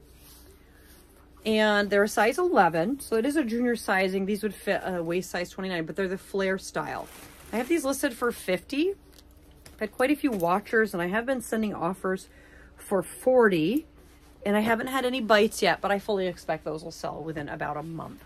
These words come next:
With that style, that's very popular right now. So crazily, I found these brand new Spanx.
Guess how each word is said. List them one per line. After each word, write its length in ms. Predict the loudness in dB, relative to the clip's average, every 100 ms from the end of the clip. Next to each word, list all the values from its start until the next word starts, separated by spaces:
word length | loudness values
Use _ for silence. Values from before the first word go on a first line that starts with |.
| -10
With 100 | -6
that 180 | -6 -6
style, 500 | 0 4 6 4 2
that's 240 | 0 -2
very 180 | -4 -4
popular 440 | -4 -8 -10 -12
right 160 | -12 -12
now. 180 | -16 -16 -20 -20 -20 -20 -20 -6
So 160 | -4
crazily, 480 | 0 4 4 4 4
I 80 | 4
found 260 | 4 4 4
these 160 | 0
brand 380 | 2 2 4 2
new 140 | 2
Spanx. 880 | 0 -4 -4 -2 -2 -6 -14 -16 -18